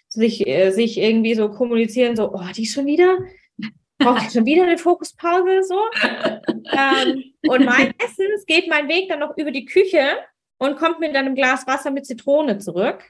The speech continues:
Speaker 1: Das ist
Speaker 2: Ja.
Speaker 1: so für mich mein Konzentrationsbooster.
Speaker 2: Schön, ja.
Speaker 1: Seit der, äh, der Kaffee hat am Nachmittag tatsächlich ausgedient, weil die Wirkung einfach nicht mehr,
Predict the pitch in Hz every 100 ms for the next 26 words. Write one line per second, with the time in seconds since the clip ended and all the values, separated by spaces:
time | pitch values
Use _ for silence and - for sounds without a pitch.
0 | _ 220 220 214 226 208 202 214 220 294
1 | 359 381 254 254 269 269 254 247 247 233
2 | 233 220 240 254 - 254 269 294 320 370
3 | 554 - _ - - 160 151 143 220 220
4 | 233 226 - - 214 214 214 208 208 -
5 | 202 202 202 208 294 302 254 220 208 208
6 | - 202 202 220 202 175 175 180 175 175
7 | - 220 214 185 175 226 202 180 185 196
8 | 240 220 190 185 180 190 175 208 220 226
9 | 220 226 240